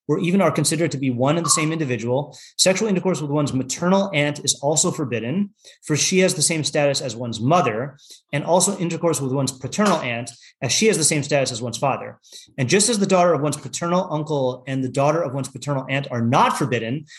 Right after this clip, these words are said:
the daughter of one's brother and the daughter of one's sister are likewise not forbidden because of the analogy. The fact that the wife of a brother's son is permitted to the paternal uncle, whereas the wife of the paternal uncle is forbidden to the son of a brother, may be explained by the first reason of the availability.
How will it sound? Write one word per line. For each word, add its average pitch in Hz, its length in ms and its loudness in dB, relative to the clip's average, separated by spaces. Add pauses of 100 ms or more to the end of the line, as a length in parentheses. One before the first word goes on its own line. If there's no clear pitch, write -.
(100)
the 143 60 0
daughter 165 320 4
of 143 120 2
one's 135 180 2
brother 151 340 2
and 139 140 -2
the 127 40 -2
daughter 143 260 2
of 123 100 -8
one's 120 160 -2
sister 208 260 0
are 127 100 -4
likewise 151 420 0
not 127 160 -6
forbidden 117 360 -6
because 123 260 -4
of 110 80 -8
the 117 80 -4
analogy. 127 440 2 (320)
The 131 60 -8
fact 185 240 4
that 190 100 2
the 156 80 2
wife 160 340 4
of 139 160 -4
a 139 60 -2
brother's 147 400 0
son 156 260 0
is 143 100 -6
permitted 139 440 -2
to 123 80 -10
the 120 140 -6
paternal 135 400 0
uncle, 131 460 0 (260)
whereas 143 260 4
the 139 80 0
wife 147 280 4
of 131 120 -4
the 143 80 0
paternal 156 400 2
uncle 165 240 0
is 139 100 -2
forbidden 143 280 0
to 143 80 -4
the 120 80 -6
son 147 180 2
of 117 80 -2
a 113 60 -6
brother, 131 260 2
may 131 120 0
be 127 100 -4
explained 131 420 -2
by 123 100 -2
the 107 60 -8
first 151 260 2
reason 107 340 -10 (360)
of 127 240 4
the 131 120 4
availability. 120 760 2